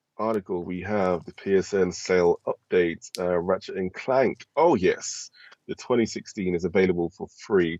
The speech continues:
to every P S four and P S five owner, uh, under the Play at Home initiative.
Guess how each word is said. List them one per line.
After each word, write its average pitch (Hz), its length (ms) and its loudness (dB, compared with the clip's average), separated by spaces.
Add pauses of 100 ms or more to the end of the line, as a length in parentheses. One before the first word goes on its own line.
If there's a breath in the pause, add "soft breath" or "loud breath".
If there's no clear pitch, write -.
to 80 100 -8 (100)
every 92 360 -2
P 98 280 -2
S 85 120 0
four 87 300 2
and 87 160 -2
P 92 160 -2
S 87 140 0
five 82 280 2
owner, 80 340 0 (520 loud breath)
uh, 85 200 4
under 92 540 4
the - 100 -4 (220)
Play 107 220 2
at - 140 -6 (100)
Home 87 300 2
initiative. 90 520 -4